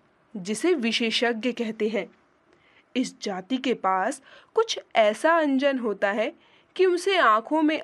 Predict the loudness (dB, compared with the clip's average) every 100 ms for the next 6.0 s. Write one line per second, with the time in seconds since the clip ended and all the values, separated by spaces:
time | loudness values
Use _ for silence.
0 | 0 0 0 -4 0 0 0 -8 -20 -2
1 | 0 2 2 2 2 0 0 -2 -4 -4
2 | -2 0 2 2 2 0 0 2 2 0
3 | -6 _ _ _ _ _ _ _ _ _
4 | _ _ _ _ _ _ _ -18 0 2
5 | 4 4 2 2 2 0 -2 -2 -2